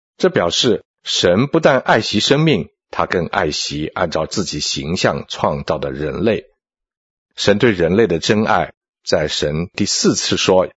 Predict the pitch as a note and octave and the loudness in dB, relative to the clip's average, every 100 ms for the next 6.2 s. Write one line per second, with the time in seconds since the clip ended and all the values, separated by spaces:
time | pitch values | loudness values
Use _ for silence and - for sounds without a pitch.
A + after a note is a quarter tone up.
0 | _ _ G#2 F2+ - - D#3 - D#2+ D#2+ | _ _ 0 0 -2 0 0 0 -2 -2
1 | - - D#2 - - C#3 - C3+ F#2+ A2+ | -2 -2 -4 -2 0 0 2 0 2 2
2 | F#2+ D#2+ D#2+ D#2 A2+ - E2+ C#2+ - - | 2 0 -2 -2 -2 0 -2 -2 -8 -10
3 | _ _ _ _ _ _ _ _ - D#3 | _ _ _ _ _ _ _ _ 2 2
4 | - - - - F2 - F2+ D2+ D2+ D2 | 2 -2 -4 -4 -4 -4 -2 -2 -2 -4
5 | - D#2+ - C#2+ D2+ - G#2 - C#2 - | -4 -4 -6 -6 -8 -4 -4 -2 -4 -2
6 | D#2 E2 | -2 -4